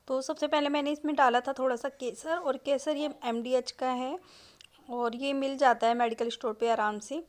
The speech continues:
और बहुत बढ़िया रहता है, क्योंकि केसर ना गर्म होता है, तो इसलिए मैं थोड़ा सा केसर डाल रही थी इसके अंदर। तो केसर के ना दो चार पत्ते ही काफ़ी होते हैं, तो ये केसर के पत्ते आप डाल सकते हैं,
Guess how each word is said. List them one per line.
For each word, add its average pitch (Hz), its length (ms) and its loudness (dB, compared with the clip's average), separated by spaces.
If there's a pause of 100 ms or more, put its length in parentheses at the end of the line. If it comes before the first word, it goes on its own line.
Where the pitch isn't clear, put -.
(640)
और 320 220 0
बहुत 262 220 6
बढ़िया 247 280 4
रहता 240 260 4
है, 233 80 2
क्योंकि 269 240 -2
केसर 302 320 2
ना 359 120 2
गर्म 262 360 4
होता 233 260 0
है, 233 60 2
तो 277 100 -4
इसलिए 277 240 -4
मैं 285 180 -4
थोड़ा 254 180 2
सा 277 100 -4
केसर 269 400 -2
डाल 233 240 0
रही 220 140 -4
थी 226 100 -8
इसके 226 180 -6
अंदर। 254 220 0 (460)
तो 269 60 -8
केसर 277 320 -2
के 311 100 -4
ना 370 80 2
दो 294 220 4
चार 277 200 4
पत्ते 269 380 -2
ही 285 160 -4
काफ़ी 269 380 2
होते 240 300 -2
हैं, 269 200 -4 (1600)
तो 240 120 4
ये 247 240 0
केसर 254 440 -2
के 269 60 -4
पत्ते 254 460 0
आप 240 260 2
डाल 226 220 4
सकते 233 400 -4
हैं, 233 300 -10